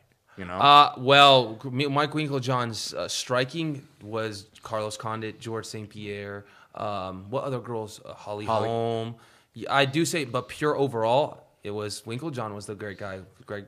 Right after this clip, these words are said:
Speaker 2: Mike Winkeljohn, or Mike
Speaker 1: Uh,
Speaker 2: Winkeljohn was just
Speaker 1: Jackson.
Speaker 2: striking. Greg Jackson was the
Speaker 1: Yeah.
Speaker 2: overall guy.
Speaker 1: And that's, and that's kinda what I think. And, and, and as much as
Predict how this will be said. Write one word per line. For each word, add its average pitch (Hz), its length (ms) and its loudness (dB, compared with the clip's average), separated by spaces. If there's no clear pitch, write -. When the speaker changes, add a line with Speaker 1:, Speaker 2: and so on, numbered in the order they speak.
Speaker 2:
Mike 113 200 -10
Winkeljohn, 113 320 -14
or 113 140 -4
Mike 131 260 0
Speaker 1:
Uh, 143 40 -2
Speaker 2:
Winkeljohn 139 300 0
was 117 80 -4
just 101 40 -6
Speaker 1:
Jackson. 135 160 2
Speaker 2:
striking. 135 360 -2
Greg 104 220 -12
Jackson 123 320 -4
was 107 100 -10
the 113 60 2
Speaker 1:
Yeah. 117 100 4
Speaker 2:
overall 95 140 -4
guy. 92 260 -10
Speaker 1:
And 147 180 4
that's, 147 200 6
and 135 160 0
that's 143 140 2
kinda 143 220 0
what 117 180 -2
I 101 80 -2
think. 117 260 -4
And, 131 200 0
and, 135 280 -2
and 131 160 0
as 131 120 -4
much 147 220 -4
as 131 220 -4